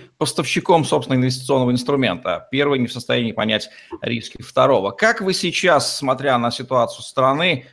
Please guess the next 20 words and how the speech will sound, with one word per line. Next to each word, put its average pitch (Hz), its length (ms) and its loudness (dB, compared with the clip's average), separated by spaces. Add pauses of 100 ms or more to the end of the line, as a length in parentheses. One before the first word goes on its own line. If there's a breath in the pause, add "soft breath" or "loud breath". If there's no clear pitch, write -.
(240 soft breath)
а, 104 240 0
I 107 100 0
C - 140 -6
O 123 60 -2
хайп, 131 320 2
оцениваете 143 1000 0
уровень 147 400 2
экспертизы 139 920 -4
инвесторами, 143 1200 2
как 113 220 0
их - 220 -14
любят 107 320 -6
называть, 113 380 -4
ставя 101 280 -4
ударение 104 440 -4
на 107 40 -12
второй 110 260 -8
слог, 101 240 -12
и 147 120 -6
уровень 165 380 -2